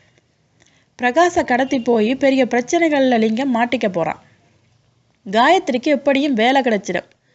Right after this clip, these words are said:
மீண்டும் காயத்ரி அடுத்த கட்ட நடவடிக்கைகள்ல இறங்கிடுவா. வேலை செய்கிற இடத்துல வச்சு லிங்கத்தை காயத்ரி சந்திக்கிற வாய்ப்பு வரும்.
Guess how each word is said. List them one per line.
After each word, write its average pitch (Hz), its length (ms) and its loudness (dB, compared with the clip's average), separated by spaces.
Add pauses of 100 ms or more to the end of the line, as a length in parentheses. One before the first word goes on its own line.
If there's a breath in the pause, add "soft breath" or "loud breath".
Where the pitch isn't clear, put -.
(360 soft breath)
மீண்டும் 320 380 -2
காயத்ரி 269 440 2
அடுத்த 247 380 0
கட்ட 285 240 -4
நடவடிக்கைகள்ல 226 960 0
இறங்கிடுவா. 214 440 -2 (1120)
வேலை 359 300 4
செய்கிற 262 400 0
இடத்துல 240 320 0
வச்சு 208 380 -2
லிங்கத்தை 302 480 0
காயத்ரி 226 420 0
சந்திக்கிற 254 500 -2
வாய்ப்பு 226 360 -2
வரும். 165 240 -4